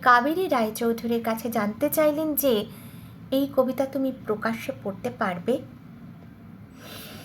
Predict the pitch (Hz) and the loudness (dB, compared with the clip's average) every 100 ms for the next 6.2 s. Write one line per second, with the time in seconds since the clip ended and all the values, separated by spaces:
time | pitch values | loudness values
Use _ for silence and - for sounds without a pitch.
0 | - - - 466 - - - - 311 - | -16 4 4 4 -2 -16 -8 -4 -2 -4
1 | - 370 311 269 240 226 202 208 - 214 | 4 6 6 6 0 4 4 4 -2 -4
2 | 196 190 - - - - - - 339 392 | -4 -6 -10 -14 -16 -14 -14 0 2 4
3 | 339 330 359 427 330 - 339 349 427 427 | 2 2 8 8 8 2 2 6 6 8
4 | 262 226 214 180 - 185 175 - - - | 4 4 2 0 -2 -6 -8 -10 -16 -14
5 | - - 339 349 330 359 - 277 247 226 | -2 2 4 6 6 6 4 4 4 4
6 | 214 240 | 4 4